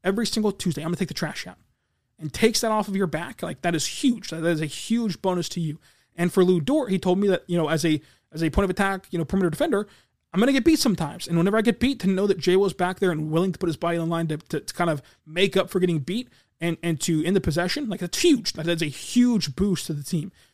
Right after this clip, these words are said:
It's also, of course, a huge energy play. Like, Jay Will deserves a lot of credit for that, uh, even though, um, I think he gets it on Twitter in the sense of, like, uh, it's exciting when it happens 'cause, like, you're just at this point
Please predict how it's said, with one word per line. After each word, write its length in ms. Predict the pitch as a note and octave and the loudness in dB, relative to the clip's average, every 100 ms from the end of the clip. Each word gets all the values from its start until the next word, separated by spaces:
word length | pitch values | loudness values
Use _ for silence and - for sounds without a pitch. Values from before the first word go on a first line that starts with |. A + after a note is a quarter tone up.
| _ | _
It's 100 | - | 0
also, 200 | - F#3 | 2 2
of 80 | D3+ | 2
course, 240 | F3 D#3+ | 0 0
a 20 | |
huge 200 | C#3+ E3 | 0 0
energy 260 | F#3 A3 D3 | 2 2 0
play. 220 | - - - _ _ - | -8 -14 -16 _ _ -12
Like, 120 | E3 | -10
Jay 260 | - G#3+ A3+ | 2 4 4
Will 160 | G#3+ | 4
deserves 260 | F#3 D#3 D#3+ | 4 2 0
a 40 | |
lot 120 | D#3+ | 0
of 80 | D3 | -4
credit 240 | - D#3 - | -6 -10 -10
for 100 | D#3+ | -12
that, 200 | - - _ | -12 -14 _
uh, 100 | D3+ D#3+ | -10 -2
even 240 | F3 D#3+ | 0 2
though, 280 | D#3 D3 C#3 - _ _ D3+ | 2 2 0 -6 _ _ -10
um, 420 | D3 C#3 D3 - _ | -8 -6 -8 -12 _
I 40 | E3 | 0
think 140 | F#3+ | 2
he 60 | C3 | 2
gets 240 | G3+ A3+ | 0 4
it 80 | A#3+ | 4
on 160 | G#3 | 4
Twitter 260 | G3 G#3+ G#3 | 0 2 2
in 100 | E3 | 0
the 60 | D3+ | -2
sense 200 | E3+ D#3+ | -2 -2
of, 80 | |
like, 240 | D3 D3 - _ _ _ - | -4 -6 -10 _ _ _ -14
uh, 320 | C#3+ A3 F3+ F3 _ _ _ | -8 -8 -8 -14 _ _ _
it's 80 | - | -18
exciting 480 | D#3 - F3 A3+ A#3 | -4 2 4 4 2
when 100 | A#3 | 2
it 60 | |
happens 300 | A3 G#3+ G#3+ | 0 0 0
'cause, 120 | - D3 | -2 -4
like, 140 | - | -6
you're 80 | D#3+ | -6
just 200 | D3 - | -4 -6
at 100 | - | -4
this 100 | E3+ | -6
point 280 | - D#3+ | -2 -6